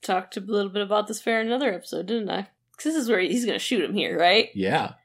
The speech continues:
Speaker 1: Yeah. So in my last, the Saint Louis Fair,
Speaker 2: Mm-hmm.
Speaker 1: I talked about the one invention that was supposed to be, it was supposed to be debuted here, I think. Was it the X-ray?
Speaker 2: Yeah, the X-ray was,
Speaker 1: Was
Speaker 2: like,
Speaker 1: that what it was?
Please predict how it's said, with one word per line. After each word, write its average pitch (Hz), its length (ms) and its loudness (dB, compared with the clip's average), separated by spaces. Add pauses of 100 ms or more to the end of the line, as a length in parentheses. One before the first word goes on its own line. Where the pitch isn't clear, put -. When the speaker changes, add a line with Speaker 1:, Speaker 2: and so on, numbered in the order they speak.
(160)
Speaker 1:
Yeah. 208 340 6 (280)
So 190 520 4
in 190 240 -2
my 180 680 4 (300)
last, - 920 4 (360)
the 196 140 2
Saint 214 240 6
Louis 247 320 4
Fair, 156 380 2 (120)
Speaker 2:
Mm-hmm. 117 400 2 (460)
Speaker 1:
I 220 100 4
talked 220 320 4
about 202 220 2
the 196 60 2
one 185 160 2
invention 175 720 2 (240)
that 185 120 0
was 175 100 0
supposed - 380 0
to 180 60 0
be, 170 380 -4
it - 60 -2
was 233 100 -2
supposed 202 160 -4
to 202 100 -2
be - 60 -6
debuted 202 440 -2
here, 170 200 0
I 151 60 -2
think. - 400 -10 (180)
Was 208 160 -6
it 226 140 -2
the - 120 2
X-ray? 302 500 2 (480)
Speaker 2:
Yeah, 131 760 -2
the 107 140 0
X-ray 127 320 0
was, 120 220 6
Speaker 1:
Was 226 80 2
Speaker 2:
like, 240 100 8
Speaker 1:
that 254 160 6
what 294 120 6
it 302 100 2
was? 339 400 6